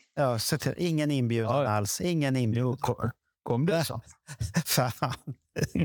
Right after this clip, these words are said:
Speaker 1: Jag, jag får se, för det var ju mitt, det var en vardag. Nej, det var tjugonionde
Speaker 2: Jag tror
Speaker 1: april, har jag för, för mig att det var.
Speaker 2: Nej, nej, det är typ tionde maj eller något sånt där. Det är en
Speaker 1: Ja,
Speaker 2: tisdag,
Speaker 1: okej.
Speaker 2: sånt där.
Speaker 1: Det, det var en mitt i på en vardag i alla fall. Så jag måste
Speaker 2: Mm.
Speaker 1: kolla hur det ser,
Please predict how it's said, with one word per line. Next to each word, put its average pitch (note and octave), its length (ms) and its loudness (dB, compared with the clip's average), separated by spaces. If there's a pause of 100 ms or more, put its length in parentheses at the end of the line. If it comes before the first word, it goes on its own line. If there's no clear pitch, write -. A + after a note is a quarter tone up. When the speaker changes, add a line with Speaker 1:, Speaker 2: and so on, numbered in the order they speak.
(380)
Speaker 1:
Jag, E3 240 2
jag G3 200 2
får G3+ 120 0
se, F#3 220 0
för F3 100 -2
det F3 60 0
var F3+ 100 2
ju F3+ 120 2
mitt, F3 400 -2
det D#3+ 120 0
var F3+ 100 2
en F3 120 -2
vardag. D3+ 400 2
Nej, F#3 220 2
det E3 100 0
var G3+ 80 0
tjugonionde G3 420 0
Speaker 2:
Jag F3+ 80 0
tror A3 100 2
Speaker 1:
april, A3 180 0
har B2 120 2
jag F3 120 -2
för, - 180 0
för C3 200 2
mig A#2 80 4
att G#2+ 100 -2
det - 80 -4
var. E3+ 60 2
Speaker 2:
Nej, F3 400 2
nej, F3 220 2
det F#3 60 2
är F3+ 40 0
typ F#3+ 240 -2
tionde F3 360 0
maj E3+ 220 4
eller A2+ 100 2
något A#2+ 140 0
sånt C#3 160 -2
där. C#3+ 120 2
Det D3 100 2
är C#3+ 40 2
en C#3 200 2
Speaker 1:
Ja, F3+ 200 2
Speaker 2:
tisdag, D#3 380 -2
Speaker 1:
okej. E3 160 2
Speaker 2:
sånt B2+ 140 -2
där. C3+ 100 0
Speaker 1:
Det, F3 120 2
det F3 140 0
var F3+ 100 2
en E3+ 200 2
mitt F3+ 240 -2
i D#3 80 2
på - 180 -2
en C#3 120 0
vardag C3 280 2
i - 20 -2
alla B2+ 100 0
fall. B2+ 160 0
Så C#3+ 80 -2
jag D#3 60 2
måste D#3 180 0
Speaker 2:
Mm. C3 100 0
Speaker 1:
kolla D3 200 2
hur C#3+ 100 2
det A#3 120 0
ser, C#3+ 240 -2